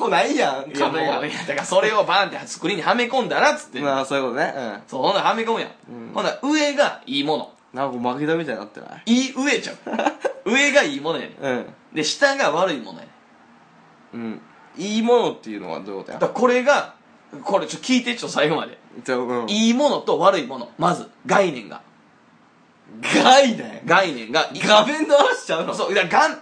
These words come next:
Speaker 2: 画面の話やね。
Speaker 1: うん。
Speaker 2: だから画面を九個に割るやろ？
Speaker 1: 割るな。
Speaker 2: で、
Speaker 1: で、一個と上の。
Speaker 2: じょ-、そう、上段、中段、下段ってできるやん。
Speaker 1: うん。
Speaker 2: その上段がいいものやねん。
Speaker 1: だから、いい、その、
Speaker 2: だからその、聞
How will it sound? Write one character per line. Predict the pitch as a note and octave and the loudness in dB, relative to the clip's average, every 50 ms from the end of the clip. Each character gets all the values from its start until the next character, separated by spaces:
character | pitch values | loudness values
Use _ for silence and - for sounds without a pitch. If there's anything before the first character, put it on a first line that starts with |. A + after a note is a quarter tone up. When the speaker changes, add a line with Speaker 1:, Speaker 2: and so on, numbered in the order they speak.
| - D#3 | -4 2
Speaker 2:
画 | F#3+ C4+ D#4 | 4 4 4
面 | E4 E4+ E4 D#4+ D4+ | 4 0 -2 -2 -2
の | D4 | -2
話 | C4 C#4 A#3+ F#3+ - | 0 0 0 -2 -4
や | - | -8
ね。 | - - _ - | -14 -18 _ -8
Speaker 1:
う | D3 C3+ B3+ A#3 | -6 -4 0 2
ん。 | |
Speaker 2:
だ | F#3+ | 2
か | F3+ D#3 | 2 4
ら | - C4 | 4 0
画 | D4 | 0
面 | D4+ D4+ D4 C#4+ C#4 C#4+ | 0 0 -2 -2 0 0
を | C#4 A#3 B2+ - - | 0 0 0 -2 -6
九 | - C4+ D4 B3 | -4 -4 -2 -2
個 | F3 C3 | -2 -2
に | A#2 | 0
割 | C#3+ G3 B3 A3+ | 0 2 2 2
る | - | 0
や | - | 2
ろ？ | D3 E3+ | 2 4
Speaker 1:
割 | F#3 F#3+ G3+ G3 F3+ | 6 6 6 4 2
る | |
な。 | F3 G#3 C4 A#3+ F3+ B2+ - - | 4 6 6 6 6 2 -4 -2
Speaker 2:
で、 | A#3 A3 | 0 8
Speaker 1:
で、 | C4+ C#4 C#4 A#3+ G3 F3 D3+ - - - A3+ | 10 10 10 10 8 0 -4 -10 -14 -6 -4
一 | A#3+ A#3 - - - | -4 -4 -4 -6 -4
個 | - F#3+ | -4 -2
と | E3+ G3+ B3 A3 F#3 D3+ | 2 4 4 4 4 2
上 | E3+ E3+ | 2 2
の。 | A#3+ A3 G3 | 2 2 4
Speaker 2:
じ | G#3 | 2
ょ-、 | G#3 G#3+ - - - _ _ - | 0 -2 -4 -8 -14 _ _ -8
そ | - F#3+ E3+ D3+ | 0 2 2 2
う、 | D3+ | 4
上 | A#3 B3+ C#4+ C#4+ D4 C#4 | 4 4 6 6 4 2
段、 | C#4+ C#4 C#4 B3+ | 2 0 -2 -4
中 | - F3+ E3+ E3 | -4 -4 -2 0
段、 | E3 D#3+ D#3+ | 0 0 0
下 | F3+ G#3+ | 0 0
段 | A#3 A#3 | -2 -2
っ | F3+ | -4
て | C#3+ | -4
で | D3 D3+ | -6 -4
き | D#3+ | -4
る | D3 | -4
や | B2 | -6
ん。 | - - | -6 -8
Speaker 1:
う | D3 | -8
ん。 | D3 C3+ B2 G#2+ F2+ | -6 -6 -6 -6 -8
Speaker 2:
そ | - F3 F3+ | -6 -6 -6
の | D#3 | -2
上 | C#3+ C4+ D#4 D#4+ D#4+ D#4 | 0 0 0 2 2 2
段 | D4 C#4 C#4 | 2 0 0
が | C#4 B3+ - - | -2 -6 -6 -6
い | - E3+ E3+ E3+ | -6 -6 -2 -2
い | E3+ | 0
も | G3 G3+ E3 | 0 0 -2
の | B2+ | -2
や | - | -6
ね | - | -12
ん。 | - | -16
Speaker 1:
だ | - - | -12 -10
か | - | -8
ら、 | - | -8
い | - | -8
い、 | E3+ F3 F#3 G3+ G3 E3+ C#3+ - - | -6 -6 -6 -6 -8 -10 -12 -12 -6
そ | F#3+ G#3 | -6 -4
の、 | A3 A3+ A3+ | -4 -4 -4
Speaker 2:
だ | - | -4
か | - E3 | -4 -4
ら | A#3+ | -2
そ | B3 B3+ | 0 0
の、 | C4 | 0
聞 | B3+ | -2